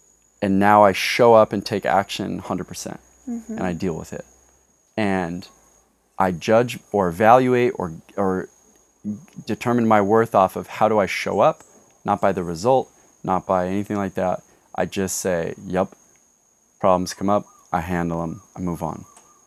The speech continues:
Speaker 1: And I've been noticing my self-esteem and self-worth and confidence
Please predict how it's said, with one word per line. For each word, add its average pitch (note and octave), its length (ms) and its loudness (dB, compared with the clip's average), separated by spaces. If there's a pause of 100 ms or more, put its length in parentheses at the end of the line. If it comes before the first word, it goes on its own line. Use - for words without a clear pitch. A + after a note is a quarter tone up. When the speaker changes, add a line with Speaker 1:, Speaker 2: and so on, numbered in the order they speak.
(260)
Speaker 1:
And F#2+ 260 0 (280)
I've G2+ 200 0
been G2 200 -2
noticing F#2+ 600 -2 (800)
my G#2 200 0
self-esteem G#2+ 760 -2
and F#2 140 -4
self-worth F2+ 480 -4
and - 100 -14
confidence G#2+ 580 -6